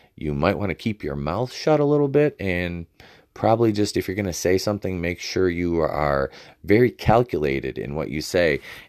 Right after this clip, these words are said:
And you can't tell me that this woman doesn't have, uh, you know, a, a publicity manager, somebody around her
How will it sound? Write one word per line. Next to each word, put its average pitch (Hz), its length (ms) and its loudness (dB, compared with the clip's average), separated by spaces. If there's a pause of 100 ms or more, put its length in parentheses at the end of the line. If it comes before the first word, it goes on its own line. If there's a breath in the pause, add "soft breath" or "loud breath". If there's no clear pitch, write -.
(120 loud breath)
And 80 280 -2
you 123 80 0
can't 117 300 2
tell 107 160 4
me 92 120 2
that 80 160 0
this 85 180 -4
woman 85 220 -6
doesn't 76 260 -6
have, 76 360 -6
uh, 67 220 -4 (380 loud breath)
you 82 100 -8
know, 78 180 0
a, 60 380 2
a 65 40 2
publicity 80 580 -2
manager, 76 380 -2
somebody 78 360 0
around 78 320 2
her 71 280 -2